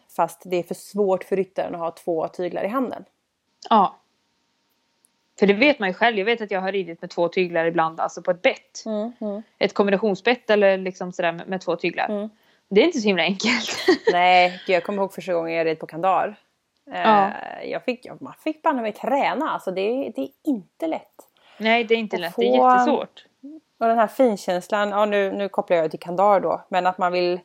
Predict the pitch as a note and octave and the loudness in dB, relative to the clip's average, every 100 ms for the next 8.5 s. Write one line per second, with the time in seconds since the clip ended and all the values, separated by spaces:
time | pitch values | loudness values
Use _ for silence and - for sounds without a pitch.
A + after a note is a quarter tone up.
0 | _ _ - G3 F#3+ F#3 F#3 G3+ A3 A3 | _ _ -14 -6 2 2 2 0 0 0
1 | A3+ G#3 F3+ F3 G#3+ A#3+ A3+ A3+ G3+ E3 | 2 2 0 0 -2 -2 -2 -2 -2 -2
2 | E3 F#3 F#3+ F#3 - _ F#3 F#3 E3+ - | -2 -2 0 0 -2 _ -4 -2 -2 -6
3 | F3 F3+ E3+ F3 F3 F3 E3+ D#3+ G3+ A3 | -6 -2 -2 0 0 -2 -4 -2 -2 -4
4 | F3+ - G#3+ - - A3+ - A3 A#3 - | -6 -4 -4 -4 -8 -6 -6 -4 -6 2
5 | G#3+ G3 G3 - A3 A3 G#3+ - G#3 G#3+ | 6 6 6 4 4 6 2 2 0 6
6 | F#3 F3+ F#3+ G#3+ G3+ G3 G3 G#3 G3+ F#3 | 6 4 4 6 8 6 4 0 2 2
7 | E3+ - F3+ F#3 F#3 F#3+ F#3 F#3+ F#3+ F#3 | 2 0 4 6 6 2 0 -4 -4 -2
8 | G3 E3+ E3 E3+ | 0 -2 -2 -8